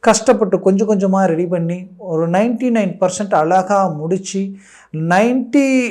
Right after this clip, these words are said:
நைனும் முடிச்சு கடைசி ஒரு பர்சன்ட்ல ரொம்ப இன்னைக்கு நாளைக்குன்னு இழுத்துக்கிட்டு வந்துட்டு இருக்கோம். இப்பேற்பட்ட விஷயங்கள் எல்லாம் உடனடி உங்களுக்கு ஒரு நல்ல ஒரு, ஒரு ரிசல்ட்டை கொடுக்குற ஒரு அமைப்பை இந்த பிரகஸ்பதியால உங்களுக்கு உண்டாகும். ஏன்னா,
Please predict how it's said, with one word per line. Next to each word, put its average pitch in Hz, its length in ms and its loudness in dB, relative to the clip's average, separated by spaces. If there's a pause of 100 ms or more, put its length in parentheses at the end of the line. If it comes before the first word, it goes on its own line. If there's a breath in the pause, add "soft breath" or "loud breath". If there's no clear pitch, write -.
(260)
நைனும் 254 420 2
முடிச்சு 240 320 2
கடைசி 226 380 2
ஒரு 214 340 4
பர்சன்ட்ல 233 600 2
ரொம்ப 185 260 2 (460)
இன்னைக்கு 214 400 0
நாளைக்குன்னு 196 500 2
இழுத்துக்கிட்டு 190 420 0
வந்துட்டு 147 220 -8
இருக்கோம். 170 280 -12
இப்பேற்பட்ட 240 580 2
விஷயங்கள் 196 440 -2
எல்லாம் 147 380 -4 (320 loud breath)
உடனடி 208 580 2
உங்களுக்கு 170 540 -2
ஒரு 139 120 -2
நல்ல 175 600 -6
ஒரு, 120 400 -10
ஒரு 135 160 -8 (100)
ரிசல்ட்டை 220 480 0
கொடுக்குற 165 380 -4
ஒரு 123 220 -10
அமைப்பை 202 520 -2 (480 loud breath)
இந்த 185 140 0 (100)
பிரகஸ்பதியால 185 960 0
உங்களுக்கு 139 300 -12
உண்டாகும். 135 300 -8
ஏன்னா, 160 220 -6